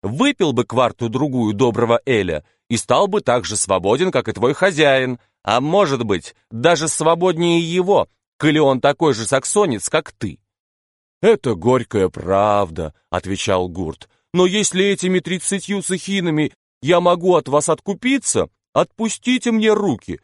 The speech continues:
я вам их сейчас же отсчитаю". "Стой", — сказал другой по виду начальник, "у тебя тут мешок. Я его нащупал под твоим плащом.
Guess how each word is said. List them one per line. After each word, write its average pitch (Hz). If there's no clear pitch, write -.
я 143
вам 196
их 202
сейчас 214
же 196
отсчитаю". 170
"Стой", — 156
сказал 151
другой 165
по 151
виду 156
начальник, 143
"у 92
тебя 117
тут 127
мешок. 139
Я 170
его 185
нащупал 185
под -
твоим 185
плащом. 131